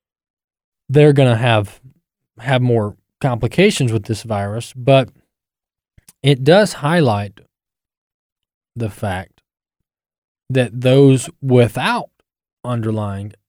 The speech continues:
health conditions, um, should be able to get back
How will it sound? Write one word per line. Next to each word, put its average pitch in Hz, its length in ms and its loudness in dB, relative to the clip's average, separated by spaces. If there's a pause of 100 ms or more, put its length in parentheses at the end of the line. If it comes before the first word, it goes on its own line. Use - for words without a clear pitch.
health - 300 -8
conditions, 117 720 -10 (1000)
um, 131 460 -4 (160)
should 156 300 -6
be 165 80 2
able 160 160 2
to 156 80 2
get 151 180 0
back 160 320 -4